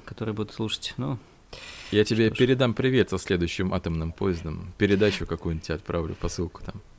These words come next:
Speaker 1: Ты знаешь, у меня есть специальные люди, которые смотрят посылки до меня, открывают, нюхают, пробуют на вкус, так что, увы, увы.
Speaker 2: Кошки?
Speaker 1: Я, <laughs> ну, увы.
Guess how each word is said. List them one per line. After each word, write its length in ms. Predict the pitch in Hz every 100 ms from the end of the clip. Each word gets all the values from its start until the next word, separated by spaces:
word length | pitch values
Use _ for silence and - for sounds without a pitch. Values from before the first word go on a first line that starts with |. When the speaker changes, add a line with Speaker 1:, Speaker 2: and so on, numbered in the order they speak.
| -
Speaker 1:
Ты 80 | 113
знаешь, 240 | 120 113
у 40 | 113
меня 120 | 113
есть 140 | 104
специальные 360 | - 107 113 120
люди, 180 | 131 98
которые 320 | - 98 95
смотрят 340 | - 95 104
посылки 380 | - 98 101 98
до 100 | 98
меня, 220 | 101 117 120
открывают, 580 | - 101 107 104 - - - -
нюхают, 480 | 101 110 - 95 90 - 95
пробуют 340 | - 98 95 -
на 80 | 95
вкус, 260 | - 101
так 160 | - -
что, 300 | - 95 95 - -
увы, 280 | 98 95 92 - - - - - -
увы. 260 | 104 98 98
Speaker 2:
Кошки? 280 | 110 - 120
Speaker 1:
Я, 300 | 123 101 120 - - - -
<laughs> 880 | - 107 - 156 120 247 - - -
ну, 140 | 131
увы. 240 | 196 196